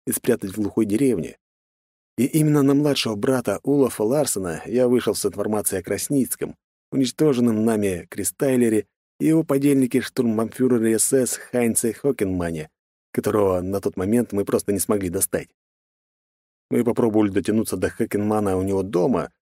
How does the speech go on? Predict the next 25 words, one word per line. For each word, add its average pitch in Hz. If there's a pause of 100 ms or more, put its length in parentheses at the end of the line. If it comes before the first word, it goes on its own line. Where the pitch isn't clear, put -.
(320)
но 165
получилось 165
только 123
ограбить 113
его 120
замок 117
и 104
перебить 113
немногочисленную 101
охрану, 98
состоящую 98
из 87
местных 101
легионеров. 98 (680)
Выплывая 170
из 147
Норвегии, 147
я 123
договорился 123
о 113
способах 117
связи 123
с 92
братьями 92
Ларсенами — 104